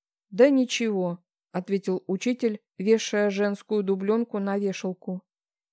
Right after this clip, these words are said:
«Марина, чувствуйте себя свободно и проходите побыстрее в дом». Не успел он повернуться ко второму гостю, как с улицы вошёл Андрей Викторович, успевший загнать машину в гараж.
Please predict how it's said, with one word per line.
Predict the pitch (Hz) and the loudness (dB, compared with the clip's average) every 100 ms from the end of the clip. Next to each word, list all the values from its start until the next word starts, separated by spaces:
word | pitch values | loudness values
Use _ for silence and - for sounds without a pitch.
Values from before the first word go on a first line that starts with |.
| _ _ | _ _
«Марина, | 196 214 240 285 269 254 - | 0 2 2 2 2 0 -2
чувствуйте | 254 285 - 262 247 | -2 -2 0 -2 -2
себя | 247 196 185 240 | -6 -2 0 0
свободно | 240 226 185 185 185 190 190 _ _ _ _ - | 0 -2 0 -2 -2 -4 -6 _ _ _ _ -12
и | - 277 | -2 -2
проходите | 302 262 - 202 220 277 269 | 0 0 0 -2 -2 -4 -4
побыстрее | 208 202 - 220 247 | -4 -6 -4 2 2
в | 190 | 2
дом». | 175 180 180 _ _ _ _ _ _ _ _ _ _ _ _ _ | -2 -4 -6 _ _ _ _ _ _ _ _ _ _ _ _ _
Не | 208 | 4
успел | 240 240 - 285 277 | 4 4 0 2 2
он | 214 | 0
повернуться | 214 202 226 247 220 202 | -2 0 2 2 0 -8
ко | 208 | -8
второму | - 196 226 277 269 | -2 0 2 2 0
гостю, | 277 277 - 262 - _ _ _ | 0 -2 -4 -6 -6 _ _ _
как | 226 226 | -4 -4
с | - | 0
улицы | 311 302 262 220 | 2 2 -2 -2
вошёл | 220 220 254 262 | -2 0 2 4
Андрей | 240 240 262 262 | 2 2 2 0
Викторович, | 240 - 202 190 - - _ _ _ | -2 -4 -2 -2 -6 -18 _ _ _
успевший | 196 - 254 247 233 | -10 -2 0 0 0
загнать | 214 214 208 226 220 | 0 0 0 -2 -2
машину | 196 196 - 254 240 | -6 -4 -2 0 0
в | 208 | 0
гараж. | 226 220 190 - | 0 0 -4 -8